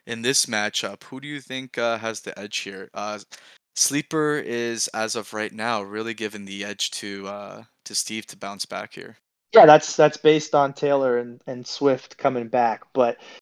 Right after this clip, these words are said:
Speaker 2: as much as, as much as I talk shit about, uh, Steve's te-, uh, Steve's activities this last little while and beating him last week, I, I, I gotta give it to him. I just think, uh, Taras's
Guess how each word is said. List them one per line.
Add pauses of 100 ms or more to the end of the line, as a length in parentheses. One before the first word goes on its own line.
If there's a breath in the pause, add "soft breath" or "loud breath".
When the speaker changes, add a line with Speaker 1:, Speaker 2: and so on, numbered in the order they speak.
Speaker 2:
as
much
as,
as
much
as
I
talk
shit
about,
uh,
Steve's
te-,
uh,
Steve's (280)
activities
this
last
little
while
and
beating
him
last
week,
I, (100)
I,
I
gotta
give
it
to
him. (160)
I
just
think,
uh,
Taras's